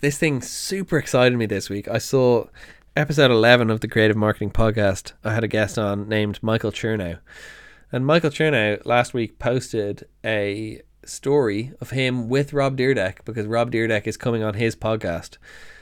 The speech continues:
And so the fact that now I am literally one degree of separation, separation? <laughs> One degree of separation away from Rob Dyrdek. Someone who was on my podcast is having Rob Dyrdek on their podcast.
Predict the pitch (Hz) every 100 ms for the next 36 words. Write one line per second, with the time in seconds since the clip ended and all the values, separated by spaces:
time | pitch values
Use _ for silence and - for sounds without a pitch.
0 | - - 117 120 120 123 113 107 - 147
1 | 143 - 117 123 120 113 110 104 117 123
2 | 127 127 117 123 - 143 107 113 120 123
3 | - 113 113 107 113 101 101 101 107 -
4 | - - 110 113 107 127 262 254 - -
5 | - - - - - - - - - -
6 | 170 - - 160 - - - - - -
7 | - 143 170 135 135 135 - 120 120 117
8 | 113 117 107 98 101 104 107 107 - 113
9 | 113 110 107 117 107 101 85 - - 151
10 | 156 143 127 117 110 107 117 101 92 95
11 | 90 - - 110 117 113 107 104 104 98
12 | 107 104 104 101 110 110 113 127 -